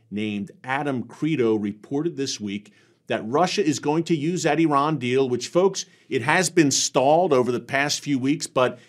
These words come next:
it is about to be revived. Russia will use it to pretty much gain a financial windfall. Now, part of this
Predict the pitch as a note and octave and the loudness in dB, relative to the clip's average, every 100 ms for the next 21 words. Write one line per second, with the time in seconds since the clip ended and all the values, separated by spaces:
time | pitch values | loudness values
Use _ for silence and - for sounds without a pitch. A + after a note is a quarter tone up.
0 | _ - B2+ A2+ G#2 B2+ D3 E3+ F3 D#3 | _ -6 -4 -4 -2 0 0 -2 -4 -2
1 | E3 G#3+ A#2+ G2+ G#2+ A#2 G#2 G#2+ D#3+ D#3+ | -2 -2 2 4 6 4 0 2 2 4
2 | E3 D3+ D3 C#3 G#3 E3 C3+ C3+ - _ | 2 2 0 0 0 2 2 0 -6 _
3 | _ _ - D#3 D3+ D3 C3+ - - A3 | _ _ -2 2 4 2 -2 -10 -2 0
4 | B3+ G#3+ F#3+ - - D#3 D#3+ D#3+ D3+ C#3 | 2 2 0 -2 0 2 4 2 0 -2
5 | C3+ - C3+ C3 B2 B2+ C3+ C3+ C#3+ C3 | -4 -2 0 0 0 -2 -4 -2 0 0
6 | B2 - A#2+ F#3+ G3 - G#2+ G2 F2+ G2 | -4 -12 -8 -4 -4 -4 -4 -4 -4 -4
7 | G2+ - - E3+ G#3+ A3+ A#2+ A#2+ - | -4 -6 -2 0 0 0 -2 0 -2